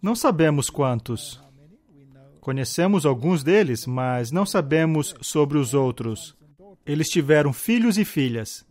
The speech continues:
Tinham uns novecentos anos quando morreram. Digamos que nos dias de hoje foram férteis, a ponto de gerarem filhos,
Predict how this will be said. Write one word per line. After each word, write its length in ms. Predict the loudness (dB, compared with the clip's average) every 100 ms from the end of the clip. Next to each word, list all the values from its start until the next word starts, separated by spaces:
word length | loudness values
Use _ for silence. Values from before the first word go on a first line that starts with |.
| -20 -20 -20 -20 -20 -20
Tinham 720 | -6 -2 0 2 0 -2 -8 -16 -20 -20 -12 -4
uns 180 | -2
novecentos 720 | 0 -2 -2 0 0 0 -2
anos 480 | 0 0 0 -2 -6 -12 -8
quando 220 | -4 -4
morreram. 520 | -4 -2 0 0 -2 -6 _ _ _ _ -20 -20 _
Digamos 600 | -8 -2 2 4 2 0
que 500 | -2 2 4 4 2 0
nos 200 | -2 -2
dias 320 | -2 -2 -2
de 140 | 0
hoje 500 | 2 4 2 0 -8 -10 _ _ -20 -20 _ _
foram 300 | 0 2 2
férteis, 1000 | 0 2 2 2 -2 -4 -6 -10 -12 -18 _ _ _ -20 _ _ -20 -20 -20 -20 _ -6
a 100 | -6
ponto 420 | -2 -2 -2 -4
de 260 | -2 0 2
gerarem 420 | 2 4 4 2
filhos, 600 | 0 -2 0 -2 -6 -14